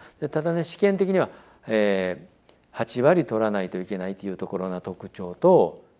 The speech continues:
ね、えー、文系、理系がちょっと融合しているなっていうところがありましてね。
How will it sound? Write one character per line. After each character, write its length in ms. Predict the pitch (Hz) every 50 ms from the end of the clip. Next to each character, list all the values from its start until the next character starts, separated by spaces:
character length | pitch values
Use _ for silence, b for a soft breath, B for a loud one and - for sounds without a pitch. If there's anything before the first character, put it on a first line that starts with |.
| -
ね、 200 | - - - b b b b b b b b
え 220 | 117 107 104 104 104
ー、 20 | 101
文 300 | 113 135 151 156 151 -
系、 300 | - 160 170 185 185 156
理 120 | 117 101
系 320 | - - 107 101 98 98
が 320 | 104 123 123 107 92 - _ _ _ _ _ _ _ -
ち 100 | - 175
ょ 20 |
っ 0 |
と 200 | 175 - - 85 - -
融 240 | 117 113 110 107
合 220 | 98 104 101 98 90
し 80 | -
て 100 | - 101
い 40 | 92
る 100 | 90 87
な 140 | 95 117 147
っ 40 | 160
て 160 | - - -
い 60 | 90
う 100 | 85 90
と 120 | 85 - -
こ 100 | - 85
ろ 80 | 85
が 100 | 87 92
あ 40 | 87
り 100 | 76 73
ま 100 | 76 78
し 40 | -
て 100 | - 92
ね。 160 | 95 95 -